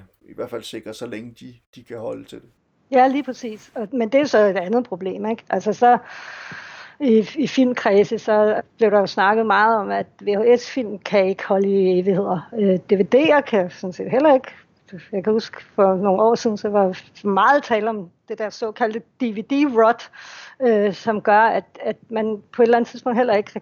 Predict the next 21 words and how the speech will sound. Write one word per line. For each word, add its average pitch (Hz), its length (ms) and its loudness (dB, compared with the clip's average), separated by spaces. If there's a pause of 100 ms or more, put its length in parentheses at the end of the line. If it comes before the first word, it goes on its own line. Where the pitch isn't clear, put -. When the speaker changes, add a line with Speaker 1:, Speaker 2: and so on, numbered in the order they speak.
(100)
Speaker 2:
kan - 140 -6
afspille 214 480 -2
sin, 185 580 -4
øh, 180 60 -6 (440)
sin, 190 320 0
øh, 180 240 4 (200)
D - 20 0
V 190 100 2
D, - 120 -4 (380)
øh, 196 140 -4
plader. 185 760 -2
Og 220 160 0
det 214 100 6
er 208 40 4
bare... 202 680 2
Øh, 202 80 0 (560)
<laughs> - 600 -6
det 220 100 -4
holder 226 180 2
aldrig 254 340 0
op. 240 200 0